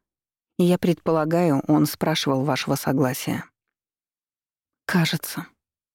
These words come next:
передёрнула я плечами. Я плохо соображала. «Вы согласились, всё остальное — последствия.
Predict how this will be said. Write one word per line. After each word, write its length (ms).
передёрнула 600
я 160
плечами. 580
Я 200
плохо 300
соображала. 680
«Вы 180
согласились, 800
всё 220
остальное — 560
последствия. 800